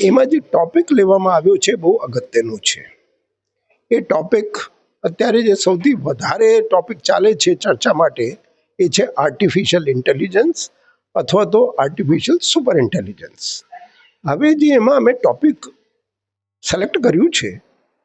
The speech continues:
એમાં interdisciplinary horizons in science, management and technology. એટલે કે અમારી પાસે ત્રણ સ્કૂલ્સ છે, School of Technology,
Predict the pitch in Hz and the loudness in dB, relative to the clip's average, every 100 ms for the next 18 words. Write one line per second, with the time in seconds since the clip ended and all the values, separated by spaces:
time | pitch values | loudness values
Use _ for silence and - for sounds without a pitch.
0 | _ 208 214 233 240 262 - _ _ _ | _ 0 2 2 2 0 -4 _ _ _
1 | _ _ _ _ - 214 262 262 285 254 | _ _ _ _ -4 -2 -2 -2 0 0
2 | 160 180 - 285 214 196 202 208 180 - | 0 -2 -2 -4 2 2 2 0 -2 -4
3 | 135 143 160 160 113 107 - - - _ | -2 0 0 -2 -4 -4 -6 -6 -12 _
4 | _ _ - 135 127 - 180 170 262 320 | _ _ -6 -2 0 0 -2 0 0 0
5 | - - - _ _ _ - 131 165 175 | -4 -8 -12 _ _ _ -8 -2 0 0
6 | 202 220 302 - _ _ 202 311 - - | 2 0 -2 -8 _ _ -2 -2 -4 -6
7 | 117 107 92 90 - - _ _ _ - | -4 -2 -4 -6 -12 -14 _ _ _ -4
8 | 190 214 208 196 214 202 - 302 - 226 | -2 0 2 0 0 -2 -2 -4 -4 -2
9 | 208 196 - - 131 107 - 78 - _ | 0 0 -2 -4 -4 -2 -2 -4 -10 _
10 | _ _ _ _ _ _ _ - - - | _ _ _ _ _ _ _ -10 -6 0
11 | 175 185 175 156 196 208 208 202 262 | 2 2 0 -4 0 2 2 0 0